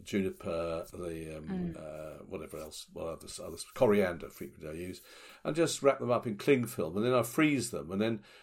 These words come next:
Speaker 1: they sort of begin to permeate the, the, the, the flesh of the, of the pheasant ham, um, you know, while they're freezing and also when they're unfrozen. Anyway,
Speaker 2: Mm.
Speaker 1: there's a little tip there of what to do. Now,
Speaker 2: And you have, I noticed when I was at your house recently, you have garam masala.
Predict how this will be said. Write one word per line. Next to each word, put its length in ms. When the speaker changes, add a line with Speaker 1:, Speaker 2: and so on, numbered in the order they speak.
Speaker 1:
they 80
sort 200
of 280
begin 240
to 80
permeate 680
the, 140
the, 240
the, 260
the 120
flesh 420
of 100
the, 120
of 180
the 80
pheasant 400
ham, 320
um, 360
you 80
know, 140
while 200
they're 300
freezing 400
and 100
also 260
when 120
they're 100
unfrozen. 640
Anyway, 280
Speaker 2:
Mm. 340
Speaker 1:
there's 160
a 40
little 260
tip 420
there 320
of 140
what 140
to 100
do. 180
Now, 300
Speaker 2:
And 180
you 200
have, 340
I 120
noticed 440
when 80
I 100
was 160
at 100
your 140
house 240
recently, 320
you 200
have 120
garam 320
masala. 600